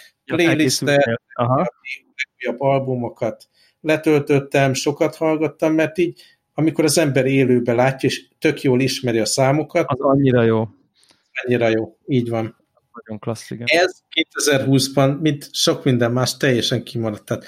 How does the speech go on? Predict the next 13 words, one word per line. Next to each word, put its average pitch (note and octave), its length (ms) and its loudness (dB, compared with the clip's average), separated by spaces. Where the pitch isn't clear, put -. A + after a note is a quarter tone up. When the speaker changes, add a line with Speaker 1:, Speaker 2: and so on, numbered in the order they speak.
Speaker 2:
alig D3+ 300 2
hallgattam B2 580 0
zenét. A2 380 -4
Itthon C#3+ 380 -2
ül-, C3+ 320 -2
ültem C3 380 2
ugye A#2 220 0
a, A2 220 -4
a G#2 460 -2
laptop F3+ 560 0
előtt, C#3 400 2
és A2+ 600 0
amikor B2 720 0